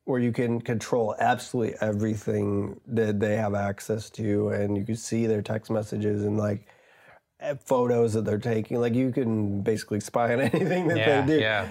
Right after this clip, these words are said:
Speaker 1: So that is an option, but I do think a dumber phone is better for teenagers. Um,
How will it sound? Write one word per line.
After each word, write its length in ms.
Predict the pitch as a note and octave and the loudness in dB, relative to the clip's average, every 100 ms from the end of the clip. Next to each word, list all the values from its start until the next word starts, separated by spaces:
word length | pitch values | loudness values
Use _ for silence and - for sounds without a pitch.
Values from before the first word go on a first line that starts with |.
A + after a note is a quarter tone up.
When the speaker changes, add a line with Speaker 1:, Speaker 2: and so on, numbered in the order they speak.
| - | -4
Speaker 1:
So 180 | G3 | 2
that 200 | G3 A#3+ A3+ | 6 8 8
is 100 | F#3 | 4
an 140 | F3 | 4
option, 340 | D#3+ D#3+ F3 | 2 2 2
but 140 | D#3+ D#3+ | 2 4
I 160 | E3 | 4
do 160 | E3 F3+ | 2 0
think 360 | F3 E3 D3 - | 2 0 0 -2
a 540 | C#3 C3 B2+ B2 A#2+ - - B2+ | 0 2 2 0 0 -4 -2 0
dumber 360 | C3 C3+ C3 | 2 4 2
phone 380 | B2 C3+ C3 B2 | 2 2 2 2
is 240 | B2 A#2+ A2+ | 2 2 2
better 320 | A#2 A2+ A#2 | 2 4 2
for 140 | A#2 | 0
teenagers. 720 | G#2+ A#2 A2+ G#2+ A2 A2 A2 - - - - - - - | -4 -2 0 0 0 -2 -2 -8 -20 -20 -20 -20 -18 -4
Um, 640 | A#2+ A#2 A2+ A2 A2+ - | 0 2 2 0 -2 -6